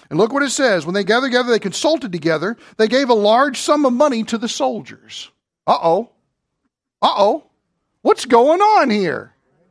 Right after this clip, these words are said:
Bribery! Does that break any of the Ten Commandments that they're claiming to hold so well in their religion? Everybody see this mess? Now watch this. "And he said,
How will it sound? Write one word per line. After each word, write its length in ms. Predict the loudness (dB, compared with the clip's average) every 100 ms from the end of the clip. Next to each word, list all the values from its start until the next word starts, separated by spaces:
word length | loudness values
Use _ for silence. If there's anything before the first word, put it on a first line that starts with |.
| _ _ _ _
Bribery! 1400 | -2 2 4 4 4 4 4 4 4 4 2 0 -4 -10 _ _ -16
Does 100 | -4
that 200 | -2 0
break 280 | 0 0 -2
any 200 | -2 0
of 80 |
the 100 | -2
Ten 320 | -4 -2 -2 -2
Commandments 540 | -2 -2 -2 -2 -4
that 180 | -4 -2
they're 160 | -2
claiming 360 | -2 -2 -2 0
to 80 | 0
hold 320 | 2 0 -2
so 180 | -2 0
well 380 | 2 2 4 2
in 80 |
their 140 | -2 -4
religion? 640 | -2 -2 -2 -2 -6 -8 -12 _ _ _ _ _ -8
Everybody 340 | -4 0 0
see 280 | -2 -4 -2
this 260 | -2 -4 -4
mess? 560 | -2 -2 -4 -12 -20 _ _ _ _
Now 160 | -6 0
watch 400 | 2 2 0 -8
this. 420 | -10 -12 -18 -20 _ _ _ -2
"And 120 | 0
he 80 | 0
said, 480 | 2 2 4 0